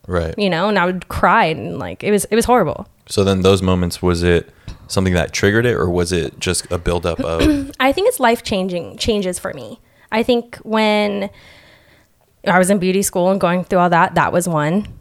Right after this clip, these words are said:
Speaker 2: When I stopped go-, going to beauty school and I had to go into the real salon, that was another one. Then switching jobs. I mean, I worked at Red Robin for four and a half years. I had to switch to Miguel's.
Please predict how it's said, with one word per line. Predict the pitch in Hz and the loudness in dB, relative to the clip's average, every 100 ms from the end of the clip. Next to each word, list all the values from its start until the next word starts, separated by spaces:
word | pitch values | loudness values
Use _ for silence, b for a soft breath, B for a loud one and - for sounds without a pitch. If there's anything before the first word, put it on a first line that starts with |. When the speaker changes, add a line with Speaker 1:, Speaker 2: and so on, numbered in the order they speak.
| - - | -20 -8
Speaker 2:
When | 175 185 175 | 0 2 2
I | 165 175 170 170 170 | 0 0 0 -2 -4
stopped | - 175 165 _ - | 0 -2 -2 _ -4
go-, | 185 165 - | -2 -2 -2
going | 156 151 | -4 -4
to | |
beauty | 147 147 151 | -6 -6 -6
school | - 160 | -2 -2
and | 170 | 0
I | |
had | 165 156 | 0 0
to | 160 156 160 - | 0 -2 -2 4
go | 180 170 | 4 6
into | 135 170 165 196 180 | 2 -2 -4 -4 -4
the | 175 170 165 | -2 0 -2
real | 170 180 175 175 170 - - | 0 2 4 2 0 -6 -10
salon, | - 185 175 196 147 151 185 - _ - | -2 2 4 4 4 0 -6 -12 _ 2
that | 170 | 2
was | 160 | 4
another | 151 135 | 0 -4
one. | 127 147 196 - - _ - | -6 -6 -8 -12 -18 _ 0
Then | 185 185 180 | 2 2 0
switching | - 180 196 185 | -2 -2 -2 -2
jobs. | 180 226 170 180 | -2 -2 -2 -2
I | |
mean, | 170 165 | -2 0
I | |
worked | 175 180 | 0 0
at | 180 175 | 0 0
Red | 175 | 2
Robin | 165 190 175 | 2 0 -2
for | 175 | -4
four | 175 | -4
and | 165 | -2
a | |
half | 160 151 | -2 -2
years. | 156 147 170 202 - 190 - - | -4 -2 -2 -4 -8 -8 -4 0
I | |
had | 180 | 0
to | 185 | 0
switch | 190 - | -2 -2
to | 190 | -2
Miguel's. | 170 175 160 151 190 | 2 2 4 2 -2